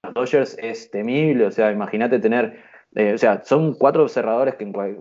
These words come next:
podrían ir a cualquier equipo mañana y ser el, el cerrador estelar, porque tenés a Jansen, tenés a Kelly, tenés a Graterol, tenés a Treinen. Eh, y es, es una,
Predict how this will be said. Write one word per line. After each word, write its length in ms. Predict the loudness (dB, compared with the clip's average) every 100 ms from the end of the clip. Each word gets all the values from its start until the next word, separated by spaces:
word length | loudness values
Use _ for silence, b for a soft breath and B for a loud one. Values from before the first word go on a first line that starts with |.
| -6
podrían 320 | -4 -2 -2
ir 80 | -2
a 60 | 0
cualquier 300 | -2 0 -2
equipo 260 | 0 -2
mañana 640 | 0 -2 0 0 -2 -8 _
y 100 | -4
ser 340 | 2 2 0 -2
el, 240 | -2 0
el 160 | -2 -4
cerrador 340 | -4 0 0
estelar, 500 | 0 0 0 -2 b b b b b _
porque 220 | -2 -2
tenés 340 | -2 -2 0 2
a 320 | 4 2 0
Jansen, 460 | -2 -2 -2 -4
tenés 240 | -2 -2 -4
a 120 | 0
Kelly, 280 | 0 0 0
tenés 260 | -4 -6 -2
a 60 |
Graterol, 480 | 0 0 2 0 0
tenés 200 | -2 -4
a 100 | -2
Treinen. 640 | 0 0 -2 _ -10 -10 -10 B B B B _
Eh, 580 | 0 2 2 0 -4 -10 -12
y 240 | -6 0 2
es, 200 | 0 -2
es 260 | -6 -4
una, 440 | -2 0 0 0